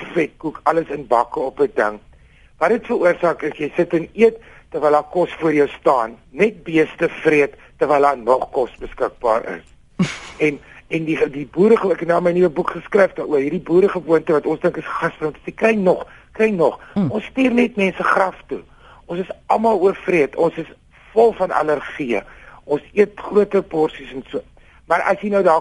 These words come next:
Speaker 1: kom en jy wil nou nie die tannie of vent nie, want sy het nou 'n berg op die tafel gesit, stuur die kos regs aan.
Speaker 2: Hmm.
Speaker 1: Tensy die persoon direk links van jou vra vir nog 'n aardappel,
Speaker 2: <laughs>
Speaker 1: dan stuur jy dit nie eers met die hele tafel. Jy mag daar nie bak links aangee.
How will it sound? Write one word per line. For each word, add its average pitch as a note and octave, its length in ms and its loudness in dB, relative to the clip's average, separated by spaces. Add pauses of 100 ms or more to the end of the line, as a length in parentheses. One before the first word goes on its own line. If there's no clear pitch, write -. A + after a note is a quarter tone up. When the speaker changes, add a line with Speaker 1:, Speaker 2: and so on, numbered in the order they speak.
Speaker 1:
kom F3+ 200 -2
en E3+ 100 -6
jy D#3 100 -2
wil D3+ 120 4
nou D3+ 120 0
nie E3 120 -6
die C#3+ 100 -14
tannie C#3 320 0
of - 100 -12
vent C3+ 260 -2
nie, C#3+ 80 -6
want B2+ 240 2
sy C#3+ 220 2
het B2 140 0
nou C3 180 0
'n G#2+ 60 -12
berg A#2 340 0
op C3 120 -10
die A#2+ 100 -18
tafel A#2+ 340 0
gesit, G3 300 -2 (100)
stuur F3+ 160 -4
die E3 80 -2
kos - 280 0
regs A2 420 -2
aan. A#2+ 240 -4 (480)
Speaker 2:
Hmm. F3 240 2
Speaker 1:
Tensy F3+ 160 4
die E3 100 -4
persoon D#3 760 -2 (420)
direk G3+ 440 4
links C#3+ 340 0
van D3+ 140 0
jou C#3+ 220 4
vra C#3+ 180 4
vir C#3+ 160 -8
nog B2+ 240 0
'n - 40 0
aardappel, B2 600 0 (200)
Speaker 2:
<laughs> C4 160 8
Speaker 1:
dan D3+ 180 4
stuur F3+ 260 2
jy E3+ 100 4
dit D#3+ 200 2
nie F#3+ 100 -4
eers D3 200 0
met D3 100 -10
die C#3 160 -4
hele A2+ 220 4
tafel. G#2 380 0
Jy B2+ 140 2
mag B2+ 260 0
daar A#2+ 160 -4
nie B2 80 -6
bak G#2+ 300 0
links F#2+ 300 -10
aangee. - 460 -14